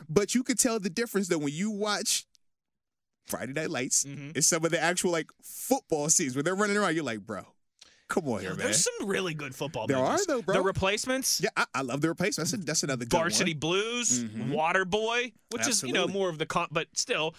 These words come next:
Speaker 1: It's still a good movie. Little
Speaker 2: Oh.
Speaker 1: Giants, though, is
Speaker 2: I was
Speaker 1: crazy.
Speaker 2: just
Speaker 1: I
Speaker 2: gonna
Speaker 1: love Little
Speaker 2: say,
Speaker 1: Giants,
Speaker 2: like,
Speaker 1: man.
Speaker 2: all right, I'm scrapping all my answers. Little Giants is my answer. Giants, Giants,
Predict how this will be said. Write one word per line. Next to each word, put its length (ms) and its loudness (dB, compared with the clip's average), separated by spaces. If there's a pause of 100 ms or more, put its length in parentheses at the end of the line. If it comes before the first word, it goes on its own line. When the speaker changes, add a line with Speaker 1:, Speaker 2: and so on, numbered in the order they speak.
Speaker 1:
It's 100 2
still 160 2
a 20 -4
good 180 0
movie. 340 -2
Little 180 2
Speaker 2:
Oh. 40 -2
Speaker 1:
Giants, 320 2
though, 100 -2
is 100 0
Speaker 2:
I 60 4
was 160 0
Speaker 1:
crazy. 180 4
Speaker 2:
just 140 4
Speaker 1:
I 20 -4
Speaker 2:
gonna 120 2
Speaker 1:
love 80 0
Little 120 2
Speaker 2:
say, 80 2
Speaker 1:
Giants, 240 0
Speaker 2:
like, 160 2
Speaker 1:
man. 100 -2
Speaker 2:
all 140 2
right, 160 2
I'm 100 2
scrapping 460 2
all 120 4
my 120 4
answers. 340 4
Little 160 0
Giants 400 2
is 80 -8
my 200 -4
answer. 280 -10 (680)
Giants, 800 -4 (280)
Giants, 720 -2